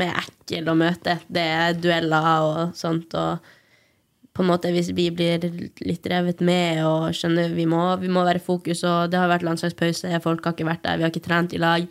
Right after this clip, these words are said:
Og de kampene er alltid litt sånn, «Hvor står vi hen nå?»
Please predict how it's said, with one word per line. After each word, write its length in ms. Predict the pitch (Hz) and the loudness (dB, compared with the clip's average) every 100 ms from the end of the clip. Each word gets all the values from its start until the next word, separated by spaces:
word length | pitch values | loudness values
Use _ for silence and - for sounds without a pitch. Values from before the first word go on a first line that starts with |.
| - _ _ _ _ _ _ | -12 _ _ _ _ _ _
Og 120 | 190 | 0
de 120 | 175 | 0
kampene 400 | 185 185 180 175 175 | 2 2 4 2 2
er 360 | 175 170 160 - - | 2 0 -2 -2 0
alltid 380 | 180 - 180 | 0 0 -2
litt 180 | 165 175 | 0 0
sånn, 400 | - 160 156 151 - _ _ - | 0 2 2 0 -4 _ _ -2
«Hvor 160 | 170 | -2
står 460 | - - 170 156 143 | -2 -2 0 0 0
vi 120 | 156 | -4
hen 220 | 156 156 | -2 0
nå?» 140 | 165 | 2